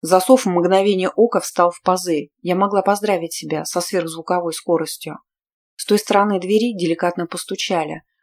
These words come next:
Послышался знакомый издевательский голос. «Какая невоспитанная баба-яга! Хоть бы постучалась!»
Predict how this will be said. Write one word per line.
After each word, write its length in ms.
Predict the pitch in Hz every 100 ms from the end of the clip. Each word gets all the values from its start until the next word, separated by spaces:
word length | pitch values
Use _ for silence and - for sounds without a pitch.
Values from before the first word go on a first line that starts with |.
| _
Послышался 580 | - 214 339 320 196 170
знакомый 480 | 160 180 - 247 190
издевательский 720 | - 160 170 180 175 180 -
голос. 540 | 190 175 165 151 - - _ _ _ _ _
«Какая 420 | - 226 285 302
невоспитанная 840 | 320 311 254 262 - 240 247 240 233
баба-яга! 800 | 220 226 233 233 214 190 160 160 _
Хоть 200 | _ 202
бы 160 | 190 220
постучалась!» 1000 | 233 247 - 269 - 220 190 220 - -